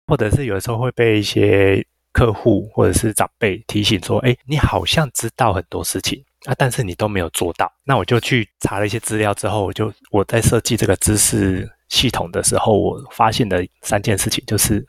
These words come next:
如果把它分成三个段落，我可能会把它分成知道，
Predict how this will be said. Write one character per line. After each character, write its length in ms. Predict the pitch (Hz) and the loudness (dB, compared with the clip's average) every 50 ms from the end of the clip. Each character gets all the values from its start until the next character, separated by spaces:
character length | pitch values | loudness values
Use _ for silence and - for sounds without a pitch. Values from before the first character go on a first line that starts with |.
| _ _ | _ _
如 100 | - 120 | -2 0
果 120 | 135 147 120 | 2 2 0
把 120 | - - - | 0 -2 -4
它 140 | - 120 | -2 -2
分 160 | - - 147 147 | -2 0 0 0
成 100 | 131 104 | 0 2
三 240 | - 135 131 139 | 2 2 0 0
个 180 | 135 - 113 110 - _ _ | 0 -2 -2 -2 -2 _ _
段 220 | - 156 123 107 | -4 -2 -2 -2
落， 240 | 117 131 120 92 - - - - - - - - - _ | 0 0 0 0 0 -4 -10 -20 -20 -20 -20 -20 -20 _
我 360 | - 110 98 95 95 92 - | -2 -2 0 0 -2 -4 -6
可 140 | - - 95 | -6 -4 -2
能 140 | 95 92 92 | -2 -2 -2
会 80 | 120 | -2
把 100 | - 95 95 | 0 0 0
它 40 | |
分 140 | 92 - 101 | 0 0 -2
成 180 | 101 95 87 90 - _ | -2 -4 -6 -6 -8 _
知 180 | - - 110 104 - | -2 -2 -2 -2 -2
道， 160 | - 110 90 | -2 -2 -4